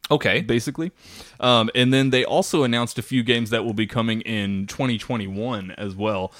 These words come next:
Speaker 2: Two of them in particular that I am so excited for. So excited for. Okay.
Speaker 1: <laughs>
Speaker 2: Um,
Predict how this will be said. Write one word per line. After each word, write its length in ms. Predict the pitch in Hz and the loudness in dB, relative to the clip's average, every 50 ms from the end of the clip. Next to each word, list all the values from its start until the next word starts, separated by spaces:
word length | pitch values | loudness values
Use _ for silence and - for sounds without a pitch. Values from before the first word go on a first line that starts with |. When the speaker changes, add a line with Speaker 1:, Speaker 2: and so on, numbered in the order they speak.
| - - _ _ | -20 -20 _ _
Speaker 2:
Two 320 | - - 170 180 190 185 170 | -2 2 4 4 6 6 4
of 100 | 139 123 | 4 4
them 300 | 131 131 127 123 127 - | 2 0 2 0 -2 -2
in 140 | 113 113 104 | -4 -6 -4
particular 560 | - 104 - - 113 104 - 107 104 101 101 - | -6 -8 -6 -4 -6 -6 -4 -6 -6 -6 -6 -8
that 400 | - 107 101 104 95 95 92 - - - _ _ _ _ 104 | -8 -8 -6 -4 -4 -4 -6 -10 -18 -20 _ _ _ _ -6
I 360 | 107 110 113 113 113 110 101 - - - _ | -4 0 2 2 2 2 0 -4 -10 -14 _
am 280 | - 110 104 107 104 98 | -2 -2 0 0 -2 -4
so 840 | - - - - - - 131 123 135 135 135 139 147 147 139 139 - _ - _ - | -6 -8 -6 -6 -4 -2 0 0 2 2 2 2 2 0 -2 -4 -10 _ -14 _ -4
excited 760 | 127 131 131 - - - - 139 117 120 120 117 113 104 90 | -4 -4 -4 -6 -10 -12 -10 -6 -4 -4 -4 -4 -6 -10 -16
for. 280 | - - 104 92 92 - _ _ _ | -18 -20 -18 -18 -18 -20 _ _ _
So 380 | - - - - 131 120 117 110 | -10 -6 0 4 6 6 6 4
excited 480 | 104 95 - - 101 95 90 92 - | 2 0 -4 -4 -4 -4 -6 -8 -14
for. 260 | - - 117 - - - - | -14 -14 -14 -14 -6 -2 0
Okay. 680 | 131 107 98 - - 135 131 - 131 135 214 - 135 - - | 0 0 2 2 4 4 4 4 4 4 6 6 4 4 2
Speaker 1:
<laughs> 240 | 139 - - 139 - - _ _ - | 0 0 -2 -4 -6 -8 _ _ -10
Speaker 2:
Um, 440 | 113 113 113 107 101 95 92 90 | -8 -6 -6 -6 -8 -10 -14 -16